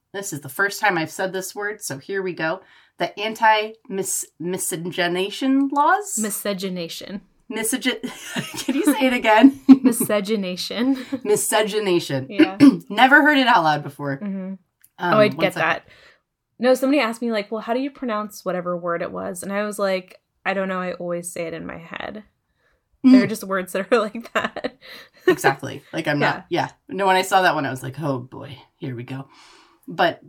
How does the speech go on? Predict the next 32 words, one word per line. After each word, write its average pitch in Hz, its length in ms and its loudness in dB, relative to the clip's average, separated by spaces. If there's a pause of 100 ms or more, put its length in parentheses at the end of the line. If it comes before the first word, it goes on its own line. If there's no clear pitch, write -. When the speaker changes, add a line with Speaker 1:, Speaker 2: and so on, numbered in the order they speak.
(100)
Speaker 1:
these 165 340 -6
laws 170 720 4 (320)
in 185 140 -2
the 156 80 2
U 151 120 0
S 143 460 -6 (540)
prevented 170 960 -2 (320)
interracial 175 520 -2
marriages 165 500 -2
or 170 160 -8
even 185 320 -12
interracial 185 640 -6
actors 180 540 -2
to - 240 -12
kiss - 480 -6
on 170 280 0
screen. - 760 -8 (420)
Speaker 2:
Oh, 233 100 -6
wow. 226 360 -4
I 214 80 -2
didn't 220 200 -4
know 202 140 -6
that 196 160 -8
it - 180 -4
extended 180 600 -12
to, - 140 -14
like, - 480 -12 (960)
Speaker 1:
The 156 80 -8
film 196 300 -2
Speaker 2:
entertainment. 196 280 -8
Speaker 1:
industry. 208 460 -10
Speaker 2:
Wow. 185 300 -6